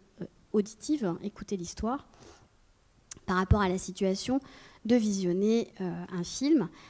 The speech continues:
avec l'idée vraiment que l'image peut, euh, à partir d'un certain âge, euh, soutenir la compréhension, et c'est effectivement ce qui nous a amené à,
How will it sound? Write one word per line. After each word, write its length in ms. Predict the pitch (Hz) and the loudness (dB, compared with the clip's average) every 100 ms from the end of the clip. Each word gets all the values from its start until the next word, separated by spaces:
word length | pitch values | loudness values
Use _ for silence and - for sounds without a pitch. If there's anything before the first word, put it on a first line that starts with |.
| - - | -12 -4
avec 280 | 214 262 | -2 -2
l'idée 320 | 240 220 247 269 | -4 -4 0 0
vraiment 540 | 226 226 247 294 311 | 2 4 6 6 6
que 300 | - 233 220 | 2 2 2
l'image 640 | 220 247 226 247 294 277 - | 4 2 4 4 4 4 4
peut, 420 | - 262 254 - - | 6 6 6 2 -4
euh, 200 | 185 165 185 - - _ _ - _ _ _ 226 | -6 -6 -10 -16 -20 _ _ -18 _ _ _ -4
à 100 | 240 | -2
partir 360 | 226 - 226 | -4 -4 -2
d'un 140 | 202 202 | 0 -2
certain 400 | 202 - 180 202 | -4 -6 -4 -2
âge, 400 | 269 330 208 196 - - - - | 0 0 0 -4 -10 -20 -20 -6
euh, 80 | 196 | 4
soutenir 640 | - 330 - 254 269 302 | 4 4 2 2 4 2
la 120 | 233 | -2
compréhension, 800 | - 214 - 202 196 - 220 330 - - - - | -4 -6 -6 -8 -8 -6 -6 -6 -10 -20 -20 -8
et 60 | 185 | -6
c'est 200 | - 220 | -2 -2
effectivement 520 | 220 - - 214 262 | -2 -8 -6 -2 -2
ce 100 | - | -4
qui 140 | - | -4
nous 180 | 202 202 | 0 0
a 60 | 185 | 0
amené 300 | 185 233 | 2 0
à, 80 | 214 | -2